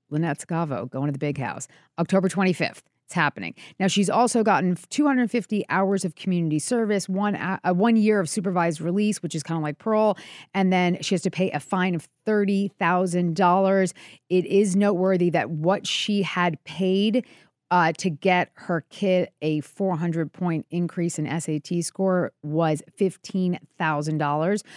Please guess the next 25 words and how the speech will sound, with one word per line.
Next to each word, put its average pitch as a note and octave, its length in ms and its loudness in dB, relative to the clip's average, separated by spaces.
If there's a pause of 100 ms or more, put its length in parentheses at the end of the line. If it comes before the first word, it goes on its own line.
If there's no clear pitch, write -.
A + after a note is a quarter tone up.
(140)
So E3+ 180 2
perhaps D#3+ 340 -4
that's D#3 180 -2
why D#3+ 140 -2
the D#3 100 -2
judge D3+ 260 -2
made C#3+ 180 -2
it B2+ 80 -6
thirty, E3 340 0
because D#3 320 -2 (140)
both E3+ 180 0
the E3 80 -10
prosecution E3 520 -4
and C#3+ 120 -4
the D3 40 -4
defense D#3 420 -4
were - 80 -10
only D#3 340 -4
asking D3+ 400 -6
for C3 140 -8
a B2+ 60 -8
twenty A#3 360 -2
thousand D3 340 0
dollar C3+ 240 -4
fine. C#3+ 420 -2